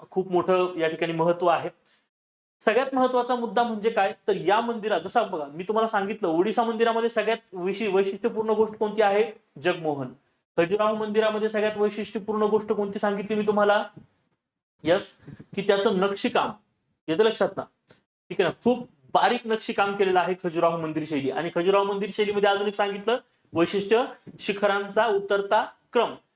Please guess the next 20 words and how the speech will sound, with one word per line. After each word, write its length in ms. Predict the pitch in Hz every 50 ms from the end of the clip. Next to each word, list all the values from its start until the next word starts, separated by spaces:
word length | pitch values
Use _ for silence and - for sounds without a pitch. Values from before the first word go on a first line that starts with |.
| _ _ _
तसं 280 | 220 220 - - 180 185 185 - _ _ _ _
सोलंकी 600 | _ _ _ _ 226 240 254 294 311 311 - 302
शासकांच्या 560 | - 247 240 233 - - - 220 220 - 233 214
बाबतीतलं 360 | 196 196 - 196 185 196 196
एक 160 | 196 202 185
महत्त्वाचं 460 | 175 175 208 214 - 214 202 - 196
वैशिष्ट्य 380 | 185 180 180 - 190 - - 175
सांगतो, 500 | - 170 156 139 143 151 160 160 160 - _ _ _ _ 202
ते 60 | 220
म्हणजे 300 | 208 190 180 170 180 175
काय, 240 | 180 160 147 160 - - _ _ _ _ _ -
तर 80 | 170
या 380 | 151 139 135 139 170 185 208 240
मंदिरांच्या 640 | 233 214 202 190 180 190 185 180 180 180 180 - 190
आसपास 720 | 190 190 180 151 156 151 - - - 190 185 - - - -
तुम्हाला 320 | 170 156 165 165 165 165
नक्कीच 500 | 156 160 160 160 156 - 190 196 196 - - - _ _ _ -
नैसर्गिक 880 | 143 139 143 147 160 175 180 - - - 214 208 190 208 233 233 - - _ _ _ -
पाण्याचं 640 | 170 165 175 175 180 185 185 185 180 - - 202 202
स्थळ 400 | 202 - - - - 196 180